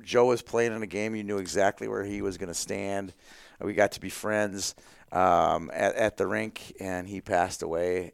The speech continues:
And to have him, Hauser, bring up his dad, hands him the award, and, and hands him, and he gets to talk. And, and Joe was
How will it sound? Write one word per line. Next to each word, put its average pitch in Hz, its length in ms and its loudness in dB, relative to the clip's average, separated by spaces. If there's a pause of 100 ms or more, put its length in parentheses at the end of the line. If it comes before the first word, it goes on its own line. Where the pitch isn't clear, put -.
(120)
And 78 360 -10
to 78 100 -8
have 85 260 -4
him, 85 380 -10 (380)
Hauser, 90 420 0
bring 95 240 -4
up 98 160 -2
his 85 160 -4
dad, 90 420 2
hands 104 300 0
him 101 100 -4
the 98 60 -4
award, 98 380 2
and, 85 160 -10 (400)
and 78 260 -6
hands 98 340 -4
him, 90 160 -4
and 87 100 -6
he 85 80 -10
gets 87 200 -6
to - 60 -14
talk. 87 420 2
And, 80 240 -8
and 85 180 -8
Joe 90 220 2
was 90 160 -2